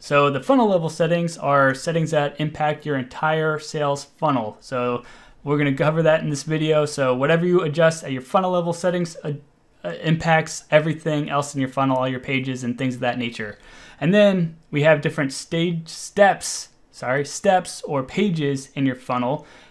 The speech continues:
like the opt-in page, the welcome page, sales page, O T O one, O T O two, order confirmation, downsell page. So those are pages or steps in your funnel. And each page and step has its own settings, which we'll discuss in the next video.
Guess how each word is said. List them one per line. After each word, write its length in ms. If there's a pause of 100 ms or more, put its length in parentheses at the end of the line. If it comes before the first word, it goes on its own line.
like 240
the 80
opt-in 380
page, 400
the 80
welcome 320
page, 380
sales 280
page, 300
O 120
T 200
O 160
one, 340
O 140
T 160
O 80
two, 300
order 180
confirmation, 640
downsell 360
page. 340 (220)
So 100
those 220
are 100
pages 560
or 160
steps 520
in 180
your 80
funnel. 480 (280)
And 140
each 220
page 340
and 160
step 440
has 280
its 160
own 500
settings, 640
which 160
we'll 120
discuss 520
in 220
the 80
next 220
video. 460